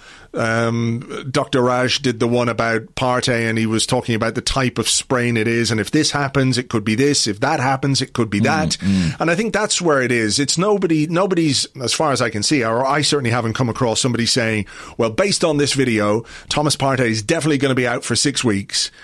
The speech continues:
Speaker 1: You know, I'm not seeing that. What I'm seeing is, um, an explanation of the kind of injury that it is,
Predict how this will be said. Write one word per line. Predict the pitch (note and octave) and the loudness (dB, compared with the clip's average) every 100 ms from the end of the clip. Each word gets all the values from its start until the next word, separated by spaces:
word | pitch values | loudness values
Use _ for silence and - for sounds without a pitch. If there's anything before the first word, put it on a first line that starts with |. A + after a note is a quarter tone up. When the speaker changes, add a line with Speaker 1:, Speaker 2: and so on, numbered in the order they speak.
| - - - | -20 -20 -2
Speaker 1:
You | C#3+ | 2
know, | C3+ | 2
I'm | D3 D3 | 2 2
not | E3+ - | 2 0
seeing | - E3+ C#3+ | 0 2 2
that. | C#3 D#3 F#2+ - | 2 0 -2 0
What | B2+ | 0
I'm | B2 | 2
seeing | - F3 D#3 C#3 | 0 0 2 2
is, | B2 A#2 - - - - - - _ _ _ | 2 0 -2 -6 -20 -20 -20 -20 _ _ _
um, | C3+ C3 C3 | -2 0 -2
an | C#3+ D#3 | -2 -2
explanation | F3 - - D3+ D3 C#3+ D3 | -2 -2 -2 0 2 0 0
of | A2+ | -2
the | |
kind | - D3+ F#3 E3+ | -2 0 0 2
of | |
injury | D3 D3+ C3 A#2 | 2 2 2 2
that | A2 A#2+ A#2+ | 2 0 0
it | B2+ - | -2 -4
is, | - C#3+ G#3+ F3+ | -2 0 0 -2